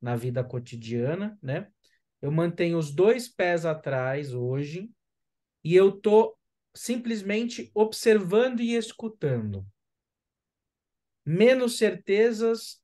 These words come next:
menos conclusões e mais dúvidas. Esse eu acho que é o espírito da ciência, porque se a ciência tem muita certeza de alguma coisa, aí vira uma, um dogma, né?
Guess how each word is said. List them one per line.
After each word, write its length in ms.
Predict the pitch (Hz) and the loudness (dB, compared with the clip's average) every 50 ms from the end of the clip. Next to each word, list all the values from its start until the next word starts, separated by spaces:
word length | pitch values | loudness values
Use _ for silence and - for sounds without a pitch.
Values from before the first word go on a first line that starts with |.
| - | -12
menos 400 | 151 160 185 208 214 220 214 196 | -8 -6 -2 0 0 0 -2 -2
conclusões 1200 | - - 196 190 185 185 185 170 165 151 139 143 160 170 180 185 196 202 196 - - - - _ _ _ _ _ _ _ _ _ _ _ - | -4 -6 -8 -8 -6 -4 -4 -4 -2 -2 -2 -4 -4 -2 -4 -4 -4 -6 -8 -10 -12 -16 -18 _ _ _ _ _ _ _ _ _ _ _ -8
e 80 | 143 143 | -6 -4
mais 360 | 151 160 170 185 190 185 165 | 0 2 2 2 2 0 -2
dúvidas. 760 | 151 147 143 127 117 117 104 101 107 98 98 101 - - _ _ _ _ _ _ _ _ _ _ _ _ _ _ - | -2 -4 -4 -4 -4 -6 -8 -8 -8 -8 -10 -12 -16 -20 _ _ _ _ _ _ _ _ _ _ _ _ _ _ -4
Esse 300 | 151 170 180 180 - 214 | 0 0 0 0 0 0
eu 140 | 202 185 | 2 2
acho 340 | 175 170 185 190 - - 196 | 2 2 2 0 -2 -6 -12
que 240 | 180 - - 196 185 | -14 -8 -4 0 2
é 80 | 185 180 | 2 2
o 100 | 190 208 | 2 0
espírito 560 | 202 - - - 214 214 214 208 208 - 202 | -2 -6 -6 -6 -4 -4 -4 -4 -6 -8 -6
da 160 | 185 190 185 | -2 -2 -2
ciência, 640 | 185 - - 214 190 175 165 156 151 - 147 135 - | -2 -4 -8 -6 -4 -4 -4 -6 -6 -8 -8 -10 -10
porque 520 | - 143 139 - - 160 165 165 160 160 _ _ _ _ _ _ _ | -10 -16 -14 -10 -6 -2 -2 -2 -2 -4 _ _ _ _ _ _ _
se 160 | - - 190 | -4 0 0
a 80 | 190 | 0
ciência 580 | 196 196 - 220 214 220 226 220 - 214 214 - _ _ _ _ | 0 0 -2 0 0 0 0 0 -2 -2 -4 -4 _ _ _ _
tem 160 | - 180 180 | -4 -2 -2
muita 320 | 180 180 208 220 214 214 190 | -2 -2 -2 -2 -2 -4 -6
certeza 840 | - - 175 160 143 139 - - 185 190 202 202 180 147 143 135 | -4 -2 -2 -2 -2 -4 -2 2 2 4 4 4 0 0 -2 -2
de 100 | 127 131 | -2 -2
alguma 380 | 127 120 120 123 127 127 120 - | -2 -2 -4 -4 -6 -6 -6 -6
coisa, 320 | - 175 185 185 170 180 | -2 -2 0 0 2 2
aí 160 | 175 175 190 | 0 0 0
vira 300 | 180 175 190 190 190 190 | -2 -4 -2 -2 0 -2
uma, 260 | 190 190 196 202 202 - - _ _ _ _ - | -2 -2 -4 -6 -6 -10 -14 _ _ _ _ -8
um 160 | 160 180 190 | -6 -4 -2
dogma, 600 | 185 180 185 175 170 160 - 143 131 131 123 117 - _ _ _ _ _ _ _ _ _ _ _ _ _ _ - | 2 4 4 4 4 2 0 -4 -4 -4 -6 -6 -10 _ _ _ _ _ _ _ _ _ _ _ _ _ _ -8
né? 300 | 131 139 156 170 185 | -4 -2 0 0 0